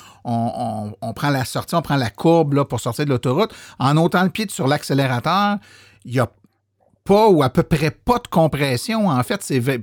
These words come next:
tu sais, habituellement, avec des freins régénératifs, on sent que la, la voiture freine par régénération. Là, rien. On a vraiment l'air d'aller du véhicule se poursuit.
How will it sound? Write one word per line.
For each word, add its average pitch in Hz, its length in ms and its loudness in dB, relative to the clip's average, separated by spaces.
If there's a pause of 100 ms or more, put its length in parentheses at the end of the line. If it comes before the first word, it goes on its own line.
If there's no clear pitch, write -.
tu 165 120 -6
sais, 175 100 0
habituellement, 127 400 -2
avec 143 260 -2
des 117 160 -2
freins 160 220 -6
régénératifs, 123 760 -2
on 113 220 -2
sent 165 220 -6
que 131 80 -6
la, 113 60 -6 (260)
la 120 100 -2
voiture 127 400 0
freine 151 420 -2
par 120 140 -2
régénération. 123 640 -2
Là, 202 320 0
rien. 131 680 -4 (280)
On 123 120 0
a 127 80 2
vraiment 175 440 0 (280)
l'air 156 260 -2
d'aller 156 380 2
du 131 200 -6
véhicule 127 520 2
se - 100 -6
poursuit. 185 560 -4